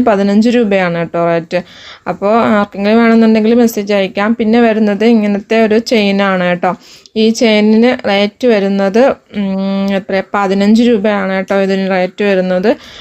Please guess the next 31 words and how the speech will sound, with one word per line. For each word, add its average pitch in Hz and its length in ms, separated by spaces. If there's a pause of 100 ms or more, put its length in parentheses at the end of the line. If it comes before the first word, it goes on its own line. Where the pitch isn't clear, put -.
(160)
അപ്പം 220 320
ഈ, 196 120 (140)
ഈ 220 120 (100)
മോഡലിൽ 233 560
മൂന്ന് 226 320
പീസാണ് 220 480
ഇപ്പം 214 200
എൻ്റെ 196 160
അടുത്ത് 196 260
അവൈലബിൾ 190 520
ആയിട്ടുള്ളത്. 180 540 (320)
ഇതിന് 208 240
ഒരു 233 200
piece-ിന് 214 440
പതിനഞ്ച് 208 520
രൂപയാണ് 185 440
കേട്ടോ 170 260
റേറ്റ്. 170 400 (720)
ആ, 196 100 (340)
സിൽവറിൻ്റെ 226 640
ആണ് 170 180
കേട്ടോ. 165 260 (280)
ആ, 190 100 (300)
പിന്നെ 202 300 (440)
അടുത്ത് 226 280
വരുന്നതെന്ന് 226 560
പറഞ്ഞാൽ 196 520 (1000)
ഇതുപോലത്തെ 220 540
ക്ലിപ്സ് 247 440
ആണ് 190 200
കേട്ടോ. 185 260